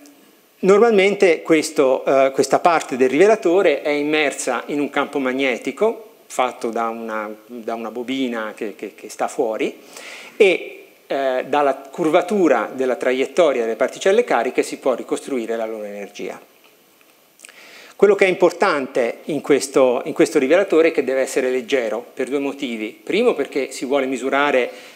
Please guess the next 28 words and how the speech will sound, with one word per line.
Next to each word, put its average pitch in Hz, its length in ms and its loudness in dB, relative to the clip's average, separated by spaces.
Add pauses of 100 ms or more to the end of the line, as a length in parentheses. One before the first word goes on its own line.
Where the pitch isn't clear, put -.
(120)
eh, 127 240 -6
la 135 120 -4
par-, 131 220 -2
le 151 100 -2
particelle 143 560 0
come 127 220 -8
sono, 117 500 -2
come 117 200 -10
sono 123 180 -8
state 123 280 -4
generate 120 460 -4
nell'interazione, 117 920 -2
senza, 131 720 0 (340)
eh, 120 320 -2 (300)
farle, 123 760 -2
diciamo, 117 300 -10
senza 147 240 -4
modificare 131 680 -2
la 117 120 -2
loro 127 220 -2
energia, 127 560 -2 (280)
e - 100 4
poi 170 220 4
anche 151 260 0
perché - 440 2 (380)
le 135 80 -2
particelle 131 520 0
devono 117 480 -10